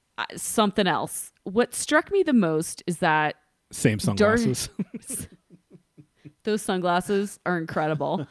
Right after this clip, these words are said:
Speaker 1: <laughs> Sta-, D-, D-, Darcy says, "You know, the one person that can bring me out of this, bring me out of the dumps and make me feel better is Stacy." I'm like, "Really?
Speaker 2: Oh, yeah. Oh, yeah.
Speaker 1: Stacy? Stacy's the one that's gonna make you feel better?"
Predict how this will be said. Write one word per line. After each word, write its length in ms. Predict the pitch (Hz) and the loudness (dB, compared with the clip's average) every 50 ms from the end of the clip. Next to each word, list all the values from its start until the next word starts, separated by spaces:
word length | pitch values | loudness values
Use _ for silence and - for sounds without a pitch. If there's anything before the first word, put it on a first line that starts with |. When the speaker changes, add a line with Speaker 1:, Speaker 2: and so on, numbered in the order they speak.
| _ - | _ -16
Speaker 1:
<laughs> 260 | 165 139 - _ _ - - - _ _ _ _ _ _ _ _ _ _ _ _ _ _ _ _ _ - 196 | -16 -18 -18 _ _ -16 -16 -16 _ _ _ _ _ _ _ _ _ _ _ _ _ _ _ _ _ -16 -12
Sta-, 340 | - - - - 330 330 - | -10 -10 -2 0 0 0 0
D-, 280 | - 208 - - - - | -2 -8 -12 -14 -18 -14
D-, 100 | - 220 - - 180 165 - | -12 -12 -12 -12 -14 -10 0
Darcy 400 | - 254 262 302 359 - - 254 | 2 4 4 4 2 0 -2 -2
says, 680 | 226 - - 240 220 214 175 147 147 165 - - - - | -2 0 0 2 4 4 4 2 0 -2 -6 -8 -10 -8
"You 140 | - 226 269 | -4 0 2
know, 120 | 269 269 | 2 2
the 120 | 254 226 240 | 2 2 0
one 240 | 208 254 285 285 302 | 0 0 0 0 -2
person 420 | - - 247 233 220 - 262 233 | -2 -2 -2 -2 -2 0 0 2
that 140 | 220 202 - | 2 0 0
can 280 | - 214 190 170 160 - _ _ _ | 0 0 0 0 -2 -6 _ _ _
bring 200 | - 233 240 226 | 0 2 2 4
me 160 | 214 208 196 196 | 2 2 2 2
out 200 | 196 196 190 196 | 2 2 0 0
of 80 | 180 | 0
this, 340 | 175 165 156 - - - - - _ - | 0 0 0 0 -4 -6 -8 -12 _ -2
bring 200 | - 294 285 262 | 0 2 2 4
me 120 | 247 240 | 4 4
out 100 | 233 226 214 | 2 2 0
of 60 | 180 | 0
the 80 | 185 | -2
dumps 400 | 165 - 202 196 190 196 - - | -2 0 0 2 2 0 -2 -2
and 120 | 175 151 143 | -2 -2 0
make 140 | 165 233 185 | 0 -2 0
me 120 | 139 208 | -2 -2
feel 280 | 180 - - 180 180 185 | -4 -4 -2 -2 -2 0
better 280 | 180 185 180 180 175 147 | 0 -2 -2 -2 -2 -4
is 100 | - - | -6 -6
Stacy." 720 | - - - - 180 127 117 135 - - - 117 78 - | -10 -12 -8 -4 -4 -2 -2 -4 -6 -8 -8 -8 -8 -6
I'm 140 | - - 180 | -4 -2 0
like, 220 | 190 175 170 - - 135 123 - 113 | 0 -2 -4 -6 -12 -20 -20 -16 -12
"Really? 200 | - 175 220 - | -10 -6 -2 0
Speaker 2:
Oh, 120 | 117 110 - | 2 2 2
yeah. 340 | - 85 82 78 73 65 - - _ _ _ _ - - - - - | 0 -2 -6 -8 -10 -12 -14 -16 _ _ _ _ -14 -10 -6 -2 2
Oh, 120 | - - | 2 4
yeah. 200 | 294 254 269 277 | 4 4 4 2
Speaker 1:
Stacy? 240 | - - - - 480 523 494 - _ _ _ | 0 -2 -6 -6 -4 -4 -6 -8 _ _ _
Stacy's 840 | - - - - - - - 262 214 233 269 - - 370 349 403 - | -16 -14 -12 -12 -6 -2 -2 0 0 0 -4 -4 -6 -6 -6 -6 -4
the 100 | - 381 | -4 -4
one 180 | 339 277 294 311 | -2 -2 0 0
that's 240 | 311 302 294 - - | 0 -2 -4 -4 -4
gonna 200 | - 269 277 254 | -2 0 0 0
make 280 | 214 214 226 226 - | 0 0 -2 -2 -6
you 60 | 202 208 | -10 -10
feel 260 | - - 190 214 247 | -6 -2 0 0 0
better?" 380 | 240 - 339 466 466 440 440 | 0 -2 -4 -4 -2 -2 -2